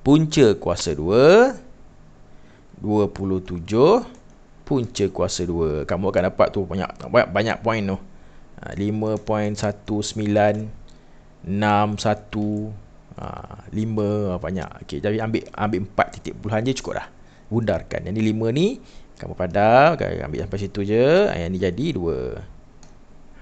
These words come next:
Ha, bundarkan masuk dalam sebelah. Okey? Okey, jelas. Tu pakai kalkulator. So, kalau kamu pakai kalkulator saintifik tu, kalkulator kamu lebih kurang macam ni lah. Okey, macam ni kan? Ha,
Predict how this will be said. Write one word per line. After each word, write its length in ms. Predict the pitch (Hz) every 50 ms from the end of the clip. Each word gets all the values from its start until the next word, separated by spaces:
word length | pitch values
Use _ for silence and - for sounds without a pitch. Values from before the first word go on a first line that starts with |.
| - -
Ha, 80 | - - - 82 80 - - - - 95 101 101
bundarkan 560 | 90 98 98 92 92 87 87 - 92 87 92
masuk 160 | 92 - 64
dalam 160 | 73 85 87
sebelah. 320 | - - 85 76 76 - - - - - - - - - - - - - - - -
Okey? 340 | 175 247 285 - - - - - - - - -
Okey, 320 | - - - - - 95 151
jelas. 240 | 143 78 - - -
Tu 80 | 160
pakai 240 | 143 139 - 131 123
kalkulator. 480 | 127 117 - 113 110 110 - 110 95 95 -
So, 240 | - - 135 143 139
kalau 240 | 139 123 127 123 123
kamu 320 | 127 117 127 139 135 135
pakai 200 | 131 123 - 120
kalkulator 440 | - 120 117 - 117 117 - 123 -
saintifik 480 | - 117 113 - 117 113 - 120 92 76
tu, 240 | 131 170 214 - - - - - - - - -
kalkulator 320 | - - 104 101 98 - -
kamu 240 | - 104 120 123 107
lebih 160 | 101 104 98
kurang 160 | - 98 98
macam 160 | 95 95 117
ni 160 | 113 110 98
lah. 160 | 107 120 - - - - - - - - - - - - - - - - - - - - - -
Okey, 320 | - - - - 64 58 -
macam 140 | - - 87
ni 80 | 95 101
kan? 160 | 110 95 90 92 - - - - - - - - - - - - - - - - - - - - -
Ha, 80 | 85